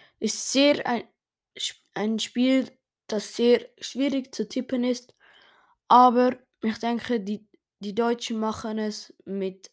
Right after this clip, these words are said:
einem eins zu null. Ja.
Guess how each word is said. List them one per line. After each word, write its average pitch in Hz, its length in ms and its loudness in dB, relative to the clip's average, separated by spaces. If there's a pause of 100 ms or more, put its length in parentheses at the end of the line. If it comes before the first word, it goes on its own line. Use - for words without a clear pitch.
einem 190 300 -10
eins 214 400 -4
zu - 160 -6
null. 190 400 -4 (2500)
Ja. - 320 -4